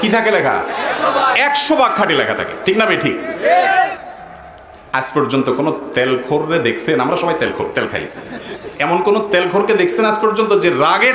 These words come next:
চোটে বলছে, "এটা কেমন কথা ভাই?" তিরালা বলে, "আমারটা একশো ভাগ খাঁটি," কুষ্টিয়ালা কয়, "আমারটা একশো ভাগ খাঁটি," বসুন্ধরা কয়, "আমারটা একশো টাকা খাঁটি," ফ্রেশ এলাকা, "আমারটা একশো টাকা খাঁটি।"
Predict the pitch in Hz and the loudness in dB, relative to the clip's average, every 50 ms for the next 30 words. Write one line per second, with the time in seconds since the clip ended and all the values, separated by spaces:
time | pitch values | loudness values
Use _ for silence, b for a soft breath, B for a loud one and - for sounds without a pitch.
0 | - - 254 254 247 247 202 208 214 208 - - 170 147 156 - - - - - | 2 0 2 2 2 4 4 4 4 4 2 2 2 2 2 0 0 -4 -6 -8
1 | - - - - - - - - - - - - - - - - - - - - | -10 -10 -12 -14 -16 -16 -16 -16 -18 -18 -18 -18 -18 -18 -20 -20 -20 -20 -20 -20
2 | - - - - - - - - - - - - - 175 - 175 185 185 - - | -20 -20 -20 -20 -20 -20 -20 -20 -20 -20 -18 -14 -12 -8 -6 -4 -4 -4 -4 -8
3 | 110 85 - 82 80 - - - - - - - - - - - - - - 143 | -8 -8 -8 -10 -12 -14 -16 -18 -20 -20 -20 -20 -20 -20 -20 -20 -20 -6 -2 2
4 | 131 131 127 123 117 120 123 120 113 131 143 151 - 139 135 - 139 123 113 - | 2 4 2 2 2 2 2 2 2 0 0 0 0 -2 0 0 -2 -2 -2 -2
5 | - 120 - 117 117 139 - - - 131 127 127 - 139 123 151 180 180 180 147 | -4 -4 -4 -2 -2 -2 -2 0 0 2 2 2 2 2 2 2 2 2 0 -2
6 | - - 135 123 117 107 123 113 113 113 127 127 143 143 147 143 135 160 180 196 | -2 0 0 0 0 0 0 -2 0 0 0 0 2 2 2 2 2 2 2 2
7 | 214 208 180 156 - 160 151 135 135 135 139 131 - 175 175 185 185 175 175 190 | 2 2 0 0 0 0 0 0 0 0 0 2 2 2 2 2 2 2 2 4
8 | 185 220 254 247 247 214 - 214 196 185 175 165 160 151 | 4 4 4 2 2 0 0 0 0 0 0 0 -2 -2